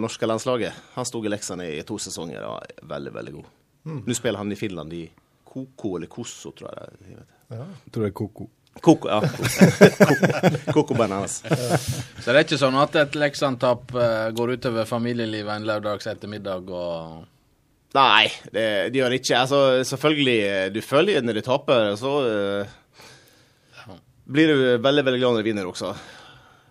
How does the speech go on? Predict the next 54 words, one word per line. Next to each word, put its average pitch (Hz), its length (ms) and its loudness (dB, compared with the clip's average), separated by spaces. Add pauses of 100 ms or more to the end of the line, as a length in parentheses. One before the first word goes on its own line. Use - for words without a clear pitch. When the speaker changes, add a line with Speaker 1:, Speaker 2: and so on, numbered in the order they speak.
(160)
Speaker 4:
Men 117 100 -8
nå 135 60 -4
spiller, 139 420 2
nå 135 80 -2
er 147 160 2
det 151 80 -4
så - 80 -10
mye 143 240 -4
kamper 139 380 -2
i - 20 -6
hockey 123 240 -6
at 107 80 -4
du 117 80 -10
har 131 160 -2
nesten 131 240 -8
ikke 123 160 -12
tid 139 240 -10
til 131 80 -4
å 123 60 -6
bli 120 100 -8
skuffet 127 360 -6
før 131 120 -4
neste 120 320 -8
kamp, 131 320 -6
eh, 104 320 -4
er 117 140 -4
i - 20 -8
gang 123 240 -8
omtrent. 98 400 -14
Speaker 1:
Det 123 140 0
er 110 60 -8
korrekt. 104 260 -2
Det 143 80 2
er 139 320 4 (140)
to 196 100 0 (100)
femti 127 440 0 (280)
kamper 110 400 -2
per, 92 400 -2
eh, 85 300 -4
sesong. 80 340 -8 (640)
Speaker 4:
Ja. 87 240 -20
Speaker 1:
Så - 160 -10
da 127 80 -4
møtes, 127 320 -4
eh, 101 400 0
det 117 140 -2
er - 80 -8
fjorten 135 280 -4
team. 156 220 -2 (320)
Møtes 131 300 -8
de 117 80 -12
to 143 100 -4
ganger 127 240 -2
på, 117 160 -2